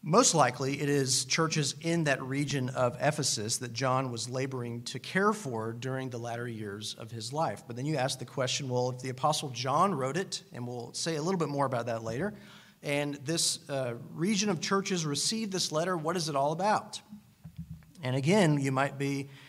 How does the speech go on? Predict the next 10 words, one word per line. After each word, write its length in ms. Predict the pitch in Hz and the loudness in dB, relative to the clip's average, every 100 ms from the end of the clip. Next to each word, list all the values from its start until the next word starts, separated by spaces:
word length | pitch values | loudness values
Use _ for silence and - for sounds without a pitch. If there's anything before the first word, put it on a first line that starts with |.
| - | -6
disappointed 680 | 156 160 160 185 190 175 151 | 0 2 2 4 6 4 2
to 100 | 143 | 0
know 440 | 139 135 165 220 - - - - | 2 4 4 2 -4 -16 -20 -6
that 220 | 156 147 131 | -4 -2 2
John 360 | 160 190 202 | 6 6 6
doesn't 320 | 170 170 170 | 2 0 0
spell 520 | - - - 170 196 185 | 0 -2 2 6 6 8
that 260 | 180 151 | 8 8
out 320 | 120 120 - | 6 2 0
explicitly. 800 | 151 - - 208 208 123 113 - | -2 -2 0 0 0 -4 -10 -12